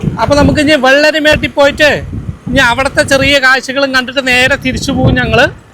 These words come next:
അല്ലേ? അപ്പൊ അടിപൊളി, അടിപൊളി, സൂപ്പർ ട്ടാ. അതവിടെ ഇരിക്കാനുള്ള സ്പേസ്. ഞങ്ങൾ കഴിഞ്ഞ തവണ വന്ന് ഇത് അവിടെയൊക്കെ ഇരുന്നിട്ട് കുറേ സംസാരിച്ചില്ലേ? ഇവിടെയൊക്കെ ഇരുന്നിട്ടാണ് പോയത്. ഇവിടെയുണ്ട് പയറുകളും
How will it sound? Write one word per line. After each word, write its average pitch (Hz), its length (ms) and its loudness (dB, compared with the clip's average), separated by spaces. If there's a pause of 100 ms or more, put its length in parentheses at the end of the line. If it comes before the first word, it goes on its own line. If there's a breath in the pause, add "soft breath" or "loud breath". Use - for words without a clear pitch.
(500)
അല്ലേ? 254 200 0 (1500)
അപ്പൊ 185 180 -2
അടിപൊളി, 220 340 2
അടിപൊളി, 202 280 -2 (1400)
സൂപ്പർ 226 400 -4
ട്ടാ. 190 240 -2
അതവിടെ 185 280 -6
ഇരിക്കാനുള്ള 208 400 -2
സ്പേസ്. 190 300 -4
ഞങ്ങൾ 208 220 -2
കഴിഞ്ഞ 226 220 -2
തവണ 226 200 -4
വന്ന് 220 160 -8
ഇത് 208 120 -2
അവിടെയൊക്കെ 202 340 -2
ഇരുന്നിട്ട് 202 420 -4
കുറേ 190 160 2 (160)
സംസാരിച്ചില്ലേ? 180 640 -4 (840)
ഇവിടെയൊക്കെ 180 380 -6
ഇരുന്നിട്ടാണ് 180 400 -6 (100)
പോയത്. 160 400 -4
ഇവിടെയുണ്ട് 170 440 -8 (120)
പയറുകളും 170 460 -6